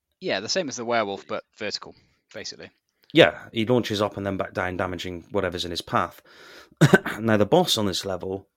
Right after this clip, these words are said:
Speaker 2: is, um, he's called the Crocodile Worm.
Speaker 1: <laughs> Okay.
Speaker 2: And he is described as a fire-breathing floating beast which emits fiery little dragons. So he was like a ball of fire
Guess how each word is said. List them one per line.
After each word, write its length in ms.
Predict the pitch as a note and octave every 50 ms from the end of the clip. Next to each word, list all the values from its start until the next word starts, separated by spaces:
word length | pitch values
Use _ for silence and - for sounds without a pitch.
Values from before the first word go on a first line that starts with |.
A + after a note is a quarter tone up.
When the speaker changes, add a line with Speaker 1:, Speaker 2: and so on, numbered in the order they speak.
| _ _ _ - - - - - _ -
Speaker 2:
is, 500 | - A2 G2+ G2 F2+ - - - - - - _ _ _ _ _ _ _ -
um, 480 | G#2+ G2+ F#2+ F#2+ F#2+ F#2 F#2 F#2+ F2+ - - -
he's 320 | - - C#3 D3+ C#3+ - -
called 360 | - - - A#2+ A2 G2+ -
the 60 | G#2
Crocodile 480 | - - A#2+ - - G2 G2 F2+ F2 F2
Worm. 320 | F#2 F#2+ G#2+ C#3+ E3 - _ _ _ _ _ _ _ _ _ _ _ _ -
Speaker 1:
<laughs> 20 | - - - - - - - - - - - - - - - - C#3+
Okay. 220 | - - - C#3
Speaker 2:
And 80 | B2+ F#2+
he 60 | F#2+
is 320 | F#2+ F2+ F2 - - - - _ _ _ -
described 480 | - G2+ - - - A#2 A2+ A2 G2+ G#2+
as 260 | - G#2 G2+ F#2+ F2+ -
a 140 | G2+ G2 F#2
fire-breathing 640 | - - C3 C3 C3+ B2 A2+ A#2 A#2+ G#2+ A2+ G#2+ G2
floating 460 | - - A#2+ A2+ A2 - G#2+ G#2+ G2 F#2
beast 300 | B2 B2+ B2+ - - -
which 180 | F#2+ - -
emits 240 | G2+ G2+ G2 - -
fiery 380 | - - C3 D3+ D3 C#3+ B2+ B2+
little 220 | C3 - - B2+
dragons. 580 | A2+ A#2+ B2+ C#3+ C3+ - E2 E2 - - - - _ _ _ - - - - - - - - - _ -
So 140 | - C3
he 140 | A#2+ C#3+ F#3
was 140 | G#3+ A3 -
like 140 | F#3 E3+ -
a 60 | B2
ball 580 | G#2 G2 G#2 - C#3+ D3+ D#3+ E3 D#3+ D3+ C#3+ -
of 160 | A2+ A2+ G2+
fire 640 | - - - - - C3 C3 A#2 F#2+ E2+ E2+ E2+